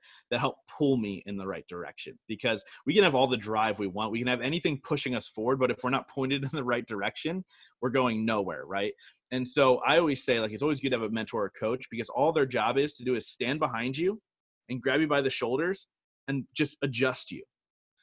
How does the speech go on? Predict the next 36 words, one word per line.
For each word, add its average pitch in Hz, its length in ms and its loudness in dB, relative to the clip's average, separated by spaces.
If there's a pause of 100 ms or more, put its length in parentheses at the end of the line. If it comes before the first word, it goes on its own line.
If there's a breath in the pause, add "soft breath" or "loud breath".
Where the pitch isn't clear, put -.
(160)
right? 117 280 0
Be, 127 140 -4
adjust 135 360 0
you 156 100 4
a, 135 40 0 (140)
a 135 80 2
degree 120 380 -2
or 90 80 -2
five 120 340 0
degrees 80 480 -12
if 107 140 -8
you're 117 80 -4
pointed 120 300 -2
in 104 60 -4
the 101 80 -6
wrong 101 220 -2
direction. 85 560 -10 (840)
Um, 110 340 0 (300 soft breath)
so, 127 420 6
so 143 160 2
two, 156 380 -2 (200)
two 175 200 -4
parts 95 360 -4
to 92 60 -10
that, 85 140 -6
right? 110 120 0
You 117 60 -2
need 123 120 0
something 113 220 -2
pushing 160 300 0
you 127 80 0
and 113 100 -2
pulling 113 300 -4
you. 107 100 -2
And 104 100 -6
so 110 220 0